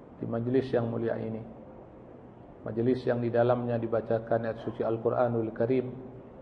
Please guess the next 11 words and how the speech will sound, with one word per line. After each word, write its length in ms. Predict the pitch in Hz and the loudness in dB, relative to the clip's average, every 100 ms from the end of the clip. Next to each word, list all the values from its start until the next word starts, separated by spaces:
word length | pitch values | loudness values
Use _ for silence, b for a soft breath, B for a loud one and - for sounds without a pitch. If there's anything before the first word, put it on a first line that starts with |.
| - - - - - - - - 117 - - | -16 -16 -16 -18 -18 -18 -14 -8 -8 -8 -4
Majlis 480 | 113 117 139 - 127 | -2 2 4 4 0
yang 160 | 117 | 2
di 80 | 117 | 4
dalamnya 800 | 117 123 123 123 120 117 117 120 - | 6 6 6 4 0 0 -2 -6 -2
dibacakan 1000 | 117 117 113 113 110 113 110 113 117 - - - - - - | 0 2 2 0 0 0 -2 -6 -10 -14 -18 -18 -18 -20 -6
salawat 480 | 117 117 123 117 - | 2 6 8 6 2
untuk 280 | 117 117 - | -2 -2 0
Rasulullah 640 | 117 113 123 120 123 123 | 0 2 2 4 8 8
sallallahu 720 | 120 120 123 120 117 123 120 120 | 6 4 4 4 6 8 8 6
alaihi 240 | 120 117 | 4 2
wasallam. 340 | - 120 120 | 4 6 6